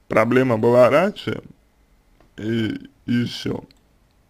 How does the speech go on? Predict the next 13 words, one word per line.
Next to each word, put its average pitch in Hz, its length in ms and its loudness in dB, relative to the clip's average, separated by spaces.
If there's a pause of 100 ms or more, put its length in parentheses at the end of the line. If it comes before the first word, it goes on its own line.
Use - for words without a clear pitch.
(2250)
То - 100 -4
есть 110 140 -6
вполне 107 300 -4
вероятно, 107 540 -4
что, - 500 -16 (1600)
ну, 117 300 -4 (160)
что - 380 -8 (1040)
подобные 107 520 0
проблемы 113 600 -2
вы 110 200 -4
испытывали 107 600 -8
еще 110 260 -6
раньше. 107 480 -6